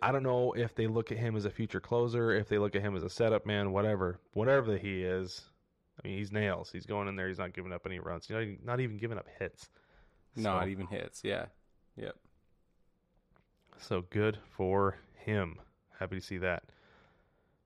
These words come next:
Speaker 1: All right, one last thing before we go to break. K B O playoffs in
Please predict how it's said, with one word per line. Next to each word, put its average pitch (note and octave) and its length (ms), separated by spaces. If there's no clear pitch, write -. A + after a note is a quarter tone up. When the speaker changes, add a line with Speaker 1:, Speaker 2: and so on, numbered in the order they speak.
Speaker 1:
All C3 80
right, A2+ 160
one D3 160
last D3+ 220
thing C3 160
before A#2+ 200
we B2 80
go A#2 100
to A2 60
break. G2+ 340
K E3+ 160
B D3 160
O B2+ 60
playoffs A#2 480
in G2+ 140